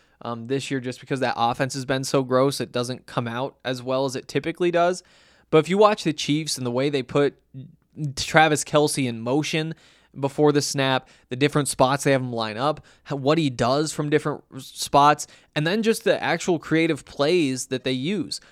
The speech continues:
whether it is saying, "Okay, you're lining up at tight end,"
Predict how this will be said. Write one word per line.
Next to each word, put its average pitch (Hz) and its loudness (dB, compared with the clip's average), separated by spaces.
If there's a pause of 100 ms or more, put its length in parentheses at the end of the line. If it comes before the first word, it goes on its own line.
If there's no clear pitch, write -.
(100)
whether 143 6
it 147 4
is 180 4
saying, 131 0
"Okay, 170 2
you're 143 4
lining 147 0
up 139 0
at 131 -4
tight 135 0
end," 147 -4